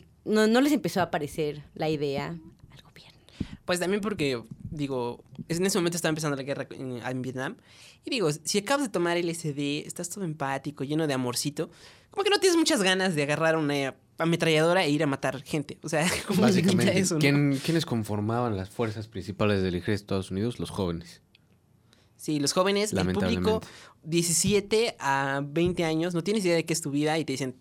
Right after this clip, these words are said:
Speaker 2: "Ten esta arma, ve hacia allá y dispara".
Speaker 3: Y dispara. "Te voy a enseñar a odiar a esta persona y la vas a tener que ir a matar a su país. Y a sus hijos y a su esposa y a todos".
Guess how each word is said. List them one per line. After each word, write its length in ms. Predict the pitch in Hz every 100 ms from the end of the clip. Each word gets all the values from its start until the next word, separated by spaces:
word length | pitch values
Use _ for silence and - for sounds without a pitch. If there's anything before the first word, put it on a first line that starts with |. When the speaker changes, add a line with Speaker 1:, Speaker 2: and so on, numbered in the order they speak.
| _
Speaker 2:
"Ten 160 | 277
esta 200 | 220 202
arma, 260 | 190 190 180 - _
ve 200 | 160 220
hacia 180 | 226 185
allá 140 | 170
y 40 | 175
dispara". 400 | 147 - 117 - _
Speaker 3:
Y 80 |
dispara. 460 | 92 - 101 92 - _ _
"Te 80 | 107
voy 140 | 110
a 20 | 139
enseñar 340 | 117 110 110
a 40 | 110
odiar 180 | 113
a 40 | 110
esta 220 | 110 104
persona 520 | - - 123 147 185 - - _
y 100 | 98
la 120 | 90
vas 120 | 95 113
a 40 |
tener 240 | - 98
que 100 | 92
ir 40 | 92
a 40 |
matar 280 | 85 85 98
a 40 |
su 120 | 92 -
país. 420 | - - - - _ _ - - - -
Y 40 |
a 40 |
sus 240 | 95 90 -
hijos 320 | 117 107 95
y 20 |
a 40 | 82
su 100 | -
esposa 360 | - 90 - -
y 20 |
a 40 |
todos". 360 | - - -